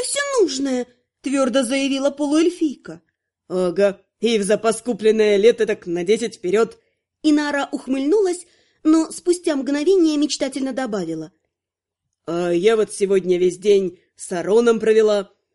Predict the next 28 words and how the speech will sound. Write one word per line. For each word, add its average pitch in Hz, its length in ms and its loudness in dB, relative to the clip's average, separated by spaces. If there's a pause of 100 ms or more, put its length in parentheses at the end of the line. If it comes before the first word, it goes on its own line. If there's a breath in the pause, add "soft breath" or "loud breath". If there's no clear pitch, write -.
(260)
и 202 60 4
это 214 380 4
было 202 280 4
куда 220 420 0
лучше 233 360 2
беготни 226 440 0
по 214 120 -2
магазинам". 208 720 0 (540)
Лана 294 340 -2
тут 254 260 -8
же 247 100 -6
вспомнила 294 540 -2
свое 285 480 -4 (280 loud breath)
незабываемое 311 840 0
свидание, 208 720 -2 (320 soft breath)
и 254 80 -4
ее 254 300 0
губы 247 340 0
растянулись 262 720 -2 (240)
в 285 80 -8
не 302 240 6
менее 202 360 2
довольной 202 460 2
улыбке, 202 580 -4 (220 soft breath)
хотя 208 400 0
рассказывать 202 680 0
о 202 80 2
нем 240 320 -4